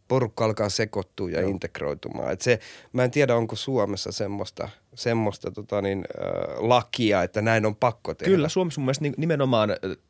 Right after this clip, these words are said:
Speaker 2: tää asumispolitiikka, politiikka tapahtuu silleen, että ei olisi tämmöistä niinku,
Speaker 1: Joo.
Speaker 2: et, et nimenomaan sekoitetaan. Ja siis tää on niin, jos kun mä s-,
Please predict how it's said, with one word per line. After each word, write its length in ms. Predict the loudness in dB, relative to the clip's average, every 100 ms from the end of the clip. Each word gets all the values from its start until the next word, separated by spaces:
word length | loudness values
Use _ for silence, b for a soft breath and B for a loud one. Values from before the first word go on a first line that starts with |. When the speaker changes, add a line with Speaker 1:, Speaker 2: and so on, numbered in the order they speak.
| _
Speaker 2:
tää 100 | -2
asumispolitiikka, 520 | 0 0 0 0 0 -6 _ -6
politiikka 380 | -6 -4 -4 -4
tapahtuu 340 | -4 -4 -4
silleen, 200 | 0 0
että 160 | 0 2
ei 260 | 4 4 2 -2
olisi 220 | -4 -2
tämmöistä 400 | -4 -4 -6 -4
niinku, 240 | -4 0 2
Speaker 1:
Joo. 180 | 2 0
Speaker 2:
et, 180 | -2
et 160 | -4 -2
nimenomaan 380 | 0 0 0 0
sekoitetaan. 480 | -2 -2 -4 -2 0
Ja 60 |
siis 120 | 0 B B B 2
tää 260 | 4 6 6
on 280 | 4 4 2
niin, 260 | 2 2
jos 140 | 0 2
kun 100 | 0
mä 60 |
s-, 100 | 0